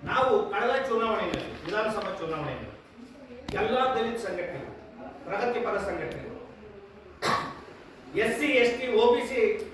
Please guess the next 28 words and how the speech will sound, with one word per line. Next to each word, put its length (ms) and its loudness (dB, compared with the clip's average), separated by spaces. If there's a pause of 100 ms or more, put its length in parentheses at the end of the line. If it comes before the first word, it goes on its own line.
(160)
ಸಮಾಜದ 440 2
ಎಲ್ಲ 380 2
ಸಂಘಟನೆಗಳು 520 -4
ಸೇರಿ 640 0 (520)
ಕಾಂಗ್ರೆಸ್ 400 2
ಸರ್ಕಾರವನ್ನ 840 -2
ಬಿ 60 -4
ಜೆ 80 8
ಪಿ 220 2
ಸರ್ಕಾರದ 480 -2
ವಿರುದ್ಧ 260 2 (720)
ತಂದು 460 2
ಕೆಲಸ 220 -2
ಮಾಡಿದ್ವಿ. 400 -2 (680)
ಯಾಕಂದ್ರೆ 480 4 (420)
ಸಂವಿಧಾನ 640 4
ಬದ್ಧ 120 0
ಮಾಡ್ಬಿಡ್ತಾರೆ 540 4
ಬಿ 160 -4
ಜೆ 160 2
ಪಿ 100 -2
ಅವ್ರು 200 -4
ಬಂದ್ರೆ 220 -2
ಅಂತ 140 -2
ಒಂದು 440 -4
ಸುಳ್ಳು 280 2
ಸುದ್ದಿಯನ್ನ 380 -2
ಉಳಿಸ್ಬಿಟ್ಟಿದ್ದಾರೆ. 480 -6